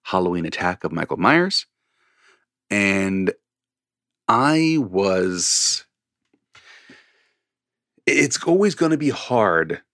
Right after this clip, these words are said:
to live. John Carpenter's nineteen seventy-eight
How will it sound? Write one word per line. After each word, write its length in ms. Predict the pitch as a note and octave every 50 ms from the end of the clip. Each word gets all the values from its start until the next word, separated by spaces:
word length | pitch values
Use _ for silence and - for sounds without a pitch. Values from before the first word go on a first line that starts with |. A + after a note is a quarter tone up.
| _ _ _ _ -
to 460 | - - G#2+ G2+ F#2+ F2+ F2+ F#2 F#2 -
live. 460 | G2 F#2+ F#2 G2 G2+ G2 E2+ E2+ - - G2 F2+ - _ _ _ _ _ _ _ _ _ _ _ _ _ _ _ _ _ - C#3
John 240 | C3 G#2 D3 F3+ F#3
Carpenter's 580 | - - - C#3+ C3+ - C3 - - A2+ - -
nineteen 320 | A2 A2 G#2+ - G#2+ G2
seventy-eight 680 | - - G#2 G2 F#2 F#2 F2 F#2 F2+ F2+ E2+ E2 -